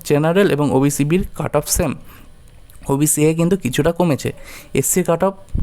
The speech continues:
ছ-, ছশো সত্তর পয়েন্ট দুই পাঁচ, অনেকটা কম। এসটির কাট অফ তো অনেক বেশি কম,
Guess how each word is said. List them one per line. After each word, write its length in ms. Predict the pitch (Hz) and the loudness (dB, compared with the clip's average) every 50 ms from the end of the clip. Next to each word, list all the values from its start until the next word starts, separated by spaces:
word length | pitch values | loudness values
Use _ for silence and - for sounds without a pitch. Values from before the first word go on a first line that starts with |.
| - | -4
ছ-, 200 | - - - - 135 | -4 -6 -6 -6 -4
ছশো 240 | - - 135 131 160 | -2 -2 0 0 0
সত্তর 380 | 156 - - - - - 175 160 | 0 0 0 -2 0 -4 -2 0
পয়েন্ট 240 | 165 170 170 156 | 0 0 0 2
দুই 120 | 135 139 143 | 2 2 2
পাঁচ, 300 | 139 - 147 180 202 - | 2 0 -2 -2 -2 -2
অনেকটা 360 | - 131 135 135 - - 156 | -4 -2 -2 -2 -2 -4 -4
কম। 180 | 147 - 185 247 254 - - - - - - | 0 0 0 0 0 -4 -10 -10 -16 -6 -4
এসটির 320 | 127 127 - - - 147 143 143 135 - 151 147 - | -4 -4 -2 0 0 2 2 0 0 -2 -6 -10 -6
কাট 180 | - 127 131 135 | -4 -4 -2 -4
অফ 60 | 139 - | -4 -2
তো 140 | - 135 - - - - | -2 -4 -4 -4 -4 -2
অনেক 280 | 127 135 156 156 147 131 | 0 0 0 -2 0 0
বেশি 240 | 131 127 - 170 | 0 2 2 0
কম, 220 | 165 165 165 196 | 2 2 0 0